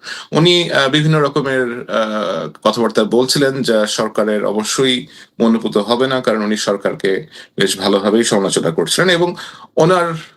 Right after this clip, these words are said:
যদি ওটা মনে হয়ে থাকে, এখন আমার ব্যক্তি আমার কাছে যদি কোনো কিছু মনে হয় যে এটা ঠিক হচ্ছে না,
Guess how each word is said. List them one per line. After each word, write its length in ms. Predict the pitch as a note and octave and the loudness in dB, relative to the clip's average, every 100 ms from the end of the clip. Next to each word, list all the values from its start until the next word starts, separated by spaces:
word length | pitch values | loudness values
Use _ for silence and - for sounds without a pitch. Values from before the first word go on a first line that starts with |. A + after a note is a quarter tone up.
| - | -10
যদি 380 | B2 C#3 C3+ C3 | -4 0 2 2
ওটা 180 | - A#2 | 0 0
মনে 220 | A2+ G#2+ | 2 2
হয়ে 140 | B2 C#3+ | 2 -2
থাকে, 260 | D#3+ D#3+ | -2 -2
এখন 380 | E3+ - C3 B2+ | -2 -2 -2 -4
আমার 420 | - A2+ B2+ C#3 C3 - - _ _ _ - | 0 2 4 2 0 -8 -20 _ _ _ -2
ব্যক্তি 480 | A#2+ - - F3+ | -2 -4 0 2
আমার 220 | D#3 C#3+ C#3 | 2 0 -2
কাছে 200 | C3 C#3 | 0 0
যদি 180 | C3 | 0
কোনো 200 | B2+ A#2+ | 0 0
কিছু 200 | A#2 A#2+ | 0 -2
মনে 300 | A2 G#2+ A#2 | 0 2 2
হয় 220 | A#2 A#2 G2+ | 2 0 -2
যে 120 | G#2+ | -2
এটা 160 | G2+ G2+ - | -2 -4 0
ঠিক 220 | E3 D#3+ | 0 2
হচ্ছে 240 | C#3 - B2 | 0 -2 -4
না, 160 | - | -8